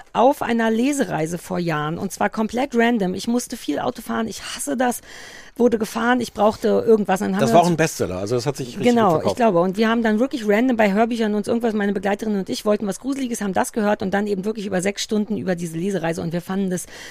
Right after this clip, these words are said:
Speaker 1: unfassbar spannend. Und ich hab's erst so nach anderthalb Folgen, dachte ich, das kommt mir bekannt vor
Speaker 2: <laughs>
Speaker 1: und weiß gar nicht mehr, wie ich den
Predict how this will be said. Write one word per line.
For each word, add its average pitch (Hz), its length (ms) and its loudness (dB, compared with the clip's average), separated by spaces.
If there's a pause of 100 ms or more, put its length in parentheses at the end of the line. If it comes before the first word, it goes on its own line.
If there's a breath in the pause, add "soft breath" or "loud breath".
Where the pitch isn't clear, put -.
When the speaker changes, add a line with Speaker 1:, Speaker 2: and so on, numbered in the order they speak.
(280 loud breath)
Speaker 1:
unfassbar 233 720 6
spannend. 208 320 0
Und 185 80 0
ich 190 100 0
hab's 226 120 -2
erst 226 160 0
so 214 60 0
nach 190 160 0 (200)
anderthalb 240 440 2
Folgen, 240 300 4
dachte 190 280 0
ich, - 160 -8
das - 280 -2 (380)
kommt 302 180 0
mir 156 180 2
bekannt 143 440 -4
vor 170 300 2 (260 loud breath)
Speaker 2:
<laughs> - 260 -18
Speaker 1:
und 220 300 4
weiß 220 180 6
gar 196 140 -2
nicht 196 120 -2
mehr, 190 160 0
wie 202 120 -4
ich 190 120 -12
den 180 560 -2